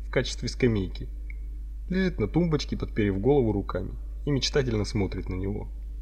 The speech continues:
«Ты чего?» прошептал Трикс. Аннет пожала плечиками и игриво заболтала ногами.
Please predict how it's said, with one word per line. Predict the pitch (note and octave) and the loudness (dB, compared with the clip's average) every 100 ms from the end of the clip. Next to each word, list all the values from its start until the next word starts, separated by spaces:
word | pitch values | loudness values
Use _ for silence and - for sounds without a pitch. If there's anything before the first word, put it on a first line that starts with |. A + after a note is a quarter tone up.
| - - - - - - - - - - | -8 -8 -8 -8 -8 -8 -8 -8 -8 -6
«Ты | - | -4
чего?» | A2 C3+ C3 C3 G2 - - - | 2 4 6 6 4 -2 -8 -4
прошептал | - - - G2+ F#2 | -4 -2 -2 -2 -4
Трикс. | - G2+ - - - - - | -4 -8 -8 -8 -8 -6 0
Аннет | F#3+ F#3 - | 2 2 4
пожала | A2 G#2+ F#2 | 4 4 4
плечиками | A#2 D3+ - - F2+ | 2 0 -2 -6 -4
и | G#2 G2+ | 0 2
игриво | G#2 B2+ A#2 | 2 2 2
заболтала | F#2 G2 - G#2+ | 2 0 2 2
ногами. | G#2+ G2+ - - | 2 2 0 -2